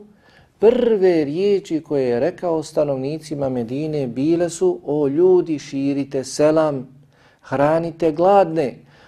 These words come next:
održavajte rodbinske veze i klanjajte noću dok drugi spavaju, ući ćete u džennet sigurno." O ljudi, širite selam, hranite gladne, održavajte rodbinske veze,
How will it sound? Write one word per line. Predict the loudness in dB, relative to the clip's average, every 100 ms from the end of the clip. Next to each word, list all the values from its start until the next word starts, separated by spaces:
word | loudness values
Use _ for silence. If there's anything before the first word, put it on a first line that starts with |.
| _
održavajte | -2 0 0 2 0 2 4 4 2 2 2 0 -4
rodbinske | -2 0 -2 -4 -4 -6 -8 -2 0
veze | 0 0 0 -4 -4
i | -8 -10
klanjajte | -6 -2 -2 -2 -6 -8 -10 -8
noću | -6 -8 -10 -10 -10 -10 -12
dok | -12
drugi | -8 -6 -6 -8
spavaju, | -12 -12 -10 -8 -6 -8 -10 -14 _ _ _ -12
ući | -8 -8 -8 -12
ćete | -12 -14 -14
u | -16 -12
džennet | -10 -10 -10 -12 -14 _ _
sigurno." | -14 -10 -8 -8 -10 -16 -20 _ _ _ -20 _ _ _ _ _
O | -12 -8
ljudi, | -4 -4 -6 -10
širite | -14 -12 -12 -12 -14
selam, | -12 -12 -14 _ _ _ _ _
hranite | -10 -4 -4 -4 -10
gladne, | -8 -8 -8 -12 -14
održavajte | -12 -8 -8 -8 -8 -4 -2 -2 -2 -2 -4 -8 -8
rodbinske | -8 -8 -10 -12 -10 -12
veze, | -12 -14